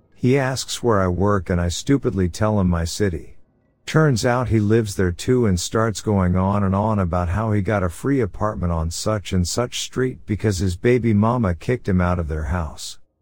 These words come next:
I think he's talking about some kind of government assistance program. Weird flex, but okay, man.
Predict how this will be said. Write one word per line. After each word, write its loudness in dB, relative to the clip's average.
I -6
think 4
he's 0
talking 2
about 2
some 2
kind 2
of -2
government 2
assistance -2
program. -6
Weird 4
flex, -2
but 2
okay, 2
man. 0